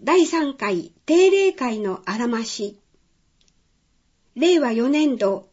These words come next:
一般会計補正予算など。議案二十件、陳情二件を議決。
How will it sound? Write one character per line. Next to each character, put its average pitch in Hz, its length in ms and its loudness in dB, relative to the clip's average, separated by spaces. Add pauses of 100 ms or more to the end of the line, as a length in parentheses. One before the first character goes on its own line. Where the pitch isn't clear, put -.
一 285 240 -4
般 359 220 4
会 339 260 -2
計 202 300 -2
補 269 180 -2
正 370 280 4
予 359 140 4
算 269 280 -4
な 214 140 -6
ど。 185 260 -6 (1500)
議 285 180 2
案 311 320 2
二 262 180 2
十 359 160 4
件、 208 480 -4 (640)
陳 339 340 6
情 302 500 -2
二 339 180 4
件 311 280 -2
を 196 280 -4
議 233 160 -6
決。 247 500 -6